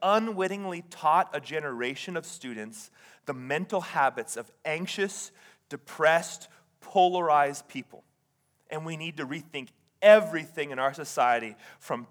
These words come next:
parenting to K through twelve education and to our, our higher education university system. Because all of it sets young people up to be anxious, depressed,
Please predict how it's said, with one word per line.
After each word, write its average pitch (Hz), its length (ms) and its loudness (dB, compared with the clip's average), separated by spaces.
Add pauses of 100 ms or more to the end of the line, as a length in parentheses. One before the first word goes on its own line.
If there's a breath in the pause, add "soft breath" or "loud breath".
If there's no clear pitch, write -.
(120)
parenting 202 600 -4 (500 soft breath)
to 147 80 -8
K 180 360 -2
through 185 200 -12
twelve 156 340 0
education 165 760 -6 (320 loud breath)
and 139 200 -4
to 143 200 -2
our, 131 220 4
our 135 160 2
higher 135 480 -2 (320 soft breath)
education 123 540 -10
university 113 500 -10
system. - 400 -14 (720)
Because 131 220 -6 (340)
all 202 320 10
of 143 120 -2
it 131 220 -6
sets - 920 -2 (600)
young 160 400 -2
people 160 540 -12
up - 480 -2 (400 soft breath)
to 143 100 -14
be 131 400 -8 (720)
anxious, 156 720 -8 (300)
depressed, - 760 -4